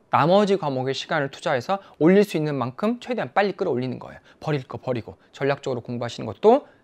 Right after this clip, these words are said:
여러분 능력입니다. 이런 지금 이 등급화되어 있는 시대에서는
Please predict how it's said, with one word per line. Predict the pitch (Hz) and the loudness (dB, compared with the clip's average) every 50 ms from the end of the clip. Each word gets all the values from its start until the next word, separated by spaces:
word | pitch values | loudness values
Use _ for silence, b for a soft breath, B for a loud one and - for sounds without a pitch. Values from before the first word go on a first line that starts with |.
| b b _ - | b b _ -12
여러분 | 120 117 107 101 | -10 -8 -6 -6
능력입니다. | 98 107 113 120 113 110 101 90 85 80 - - - _ _ _ | -4 -4 -4 -4 -4 -6 -8 -10 -12 -14 -18 -20 -20 _ _ _
이런 | 127 120 120 120 113 110 - _ _ _ _ _ | -4 -2 -2 -2 -4 -6 -10 _ _ _ _ _
지금 | - - 110 135 131 160 208 220 - _ _ | -12 -12 -8 -6 -4 -4 -4 -4 -8 _ _
이 | - 120 104 104 98 - - _ _ _ | -8 -6 -6 -6 -6 -8 -12 _ _ _
등급화되어 | - 160 151 151 - - 135 117 117 107 | -4 -2 -2 -2 -2 -4 -4 -4 -4 -6
있는 | 101 95 95 | -8 -8 -10
시대에서는 | 95 - - - 101 90 - 80 87 90 - 196 | -12 -12 -12 -12 -12 -12 -14 -16 -18 -18 -18 -20